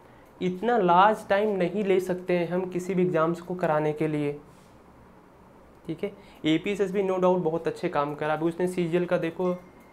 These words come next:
इसने अक्टूबर आपका this जून में निकाला और this अगस्त में आपका exam करा रहा है, ठीक है, एक अगस्त को,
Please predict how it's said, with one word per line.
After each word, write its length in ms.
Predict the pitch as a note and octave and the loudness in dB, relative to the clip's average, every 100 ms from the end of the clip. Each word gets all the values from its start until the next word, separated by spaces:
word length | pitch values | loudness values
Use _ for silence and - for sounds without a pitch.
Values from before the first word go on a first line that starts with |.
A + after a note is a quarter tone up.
| - - - - | -20 -20 -20 -6
इसने 320 | D#3 F3 E3+ E3 | -2 4 4 4
अक्टूबर 440 | D#3 - E3 E3 | 0 -2 0 2
आपका 360 | D#3 - D#3+ D#3 | 2 4 2 2
this 240 | D#3 D#3 | 0 -4
जून 180 | D#3 E3 | 0 2
में 160 | E3+ | 2
निकाला 400 | E3+ D#3+ D#3+ E3+ | 0 0 0 4
और 100 | F3+ D#3 | 2 0
this 240 | D#3 D3 | -8 -2
अगस्त 480 | D#3+ D3+ D3+ D#3 D#3 | 0 0 0 -2 -2
में 80 | D#3 | -2
आपका 280 | D3+ D3+ D3 | -2 0 -2
exam 320 | C#3 C#3 C#3+ | 0 -2 -2
करा 220 | C#3 C3 | -2 -2
रहा 180 | C3+ C3+ | -2 -4
है, 140 | D3 - - - - - - - | -6 -14 -20 -20 -20 -20 -16 -12
ठीक 160 | - | -8
है, 120 | F#3+ F#3 - - | -8 -8 -8 -2
एक 180 | D3+ D3+ | 0 0
अगस्त 280 | D3 D3 - | -2 -6 -8
को, 120 | D3 | -8